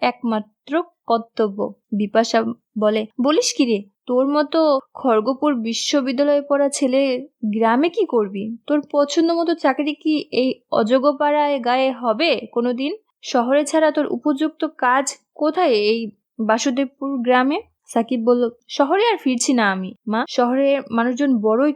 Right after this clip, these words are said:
কুটিল, দুর্জন, ষড়যন্ত্রকারী। দেখলে না, গত বারো বছর বিনা দোষে জেল খাটতে হলো আসামির পরিচয়ে। এমনিতে শহরে আর কোনো চাকরি জুটবে না ভাগ্যে। এই গ্রামে একটা কিছু করে নিব, তুমি চিন্তা করো না।" সাকিব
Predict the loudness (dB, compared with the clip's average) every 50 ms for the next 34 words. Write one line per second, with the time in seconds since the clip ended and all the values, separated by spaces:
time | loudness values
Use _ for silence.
0 | -4 -6 -8 -8 -6 -4 -4 -2 -2 -4 -6 -8 _ -6 -4 -2 0 2 2 2
1 | 2 2 2 2 2 2 0 -4 -8 -12 _ _ _ _ _ -10 -6 -2 0 2
2 | 2 2 2 0 0 -2 0 -2 -4 -2 0 0 0 0 -2 -6 -10 -16 _ _
3 | _ _ -2 0 0 2 2 2 2 2 2 2 2 2 0 0 2 2 0 0
4 | 0 0 2 2 2 2 2 0 -2 -2 -2 0 0 0 0 -2 -4 -8 -6 -2
5 | 0 2 2 4 4 2 2 2 0 0 0 0 0 0 0 -2 -2 -2 -4 -4
6 | -2 -2 -2 0 0 0 -2 -2 -4 -4 _ -2 0 0 2 2 2 2 0 -2
7 | -2 -2 -2 -2 -2 0 0 0 0 -2 -4 -2 0 2 2 2 2 2 2 2
8 | 2 2 2 2 4 4 4 4 2 2 0 0 0 0 0 2 0 0 2 2
9 | 0 0 2 2 0 0 2 0 0 0 2 2 2 2 2 2 0 -2 -4 -6
10 | -6 -2 0 0 2 2 2 2 2 2 4 2 4 4 2 2 0 0 0 0
11 | 2 2 2 2 2 0 2 2 2 2 4 4 2 2 2 0 -2 -4 -8 _
12 | -2 2 2 2 4 4 2 2 4 2 2 2 2 2 0 0 -4 -6 -8 _
13 | _ -4 -2 -2 0 0 -2 -4